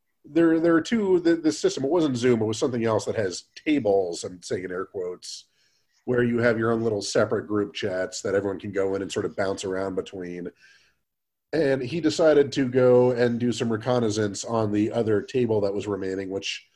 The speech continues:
included Josh Harris Till, who he convinced after the rest of the people from that one left to come and join us,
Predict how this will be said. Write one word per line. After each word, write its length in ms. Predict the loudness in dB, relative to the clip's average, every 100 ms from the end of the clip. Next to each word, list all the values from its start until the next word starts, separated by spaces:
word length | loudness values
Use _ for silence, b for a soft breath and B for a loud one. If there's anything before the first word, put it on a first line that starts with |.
| _ _ -8
included 560 | -6 -4 -2 2 2 0
Josh 320 | -2 -2 -2
Harris 320 | -2 -2 -4
Till, 600 | -4 -2 2 2 0 -4 _ _ _ _ _ -4
who 420 | 0 2 2 -2
he 240 | -4 -4 -4
convinced 680 | -4 -2 -2 -4 -10 -14 -4
after 560 | -2 -2 -2 0 0 -4
the 220 | -10 -6
rest 280 | -4 -4 -6
of 60 |
the 60 | -6
people 260 | -6 -6
from 140 | -10 -8
that 160 | -8 -8
one 140 | -6
left 280 | -2 -4 -4
to 60 |
come 200 | -8 -6
and 120 | -6 -6
join 280 | -4 -4
us, 560 | -6 -6 -8 -10 -18